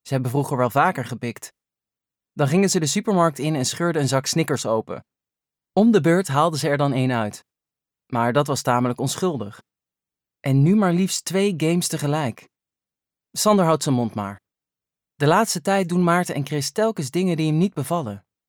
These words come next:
Hij kan toch niet overal iets van zeggen? Daar wordt het niet gezelliger op. Zijn vrienden zullen zich ook wel aan hem ergeren. Eigenlijk passen ze niet meer bij elkaar.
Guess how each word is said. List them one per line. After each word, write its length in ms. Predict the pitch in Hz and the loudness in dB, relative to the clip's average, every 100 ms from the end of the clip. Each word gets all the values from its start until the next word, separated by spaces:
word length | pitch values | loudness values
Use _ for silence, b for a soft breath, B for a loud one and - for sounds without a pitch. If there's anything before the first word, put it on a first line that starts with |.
| _ _ _ _ | _ _ _ _
Hij 160 | - 120 | -10 -6
kan 140 | 131 | -4
toch 140 | 131 - | -4 -2
niet 200 | 165 - | -2 0
overal 500 | 143 117 120 139 185 | -2 0 2 2 2
iets 140 | 139 | -2
van 140 | 120 107 | -4 -4
zeggen? 400 | 107 104 92 - _ _ _ _ | -4 -8 -12 -18 _ _ _ _
Daar 160 | - 123 | -4 0
wordt 140 | 127 | 0
het 100 | 131 | 0
niet 100 | 135 | -2
gezelliger 500 | 147 131 147 127 110 | -2 2 2 0 -4
op. 260 | 110 - _ _ _ _ _ _ _ _ _ _ | -6 -8 _ _ _ _ _ _ _ _ _ _
Zijn 200 | - 165 | -6 -2
vrienden 260 | 160 220 180 | 2 2 2
zullen 200 | 175 160 | 0 -2
zich 140 | 147 | -2
ook 180 | - 175 | -2 -2
wel 100 | 151 | -2
aan 120 | 139 | 0
hem 120 | 127 | 0
ergeren. 560 | 117 139 131 110 101 98 _ _ _ _ _ _ _ _ _ _ _ | 0 -2 -2 -6 -12 -14 _ _ _ _ _ _ _ _ _ _ _
Eigenlijk 420 | - 226 208 156 | -6 -4 -2 -4
passen 260 | - 269 185 | -6 -8 -6
ze 100 | 139 | -2
niet 140 | 120 | -2
meer 120 | 110 107 | -4 -6
bij 120 | 107 | -6
elkaar. 460 | 104 - 107 101 | -6 -10 -12 -12